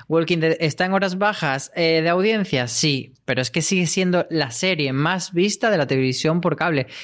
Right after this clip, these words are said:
y sigue teniendo cinco millones de espectadores, que es una burrada dentro del, del entorno del cable. O sea que, mm, muerte de Walking Dead, eh, yo creo que ninguna. Y sobre todo porque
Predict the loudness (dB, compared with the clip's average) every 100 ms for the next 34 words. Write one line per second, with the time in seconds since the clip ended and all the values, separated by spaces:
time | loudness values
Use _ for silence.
0 | -4 0 2 0 0 2 2 2 0 0
1 | 2 2 2 2 0 0 -2 0 0 0
2 | -2 0 0 0 -2 -2 0 0 0 -2
3 | 0 0 2 2 0 -4 -10 -16 -4 0
4 | 0 0 0 0 0 0 -2 0 0 -2
5 | -8 -20 -6 -2 0 -2 -2 0 2 0
6 | 0 0 0 0 0 0 2 2 2 2
7 | 2 0 2 0 2 2 2 2 0 0
8 | 0 2 2 2 0 0 0 0 0 0
9 | 2 0 0 -4 -2 -2 -2 -2 -2 0
10 | -2 -2 -4 -6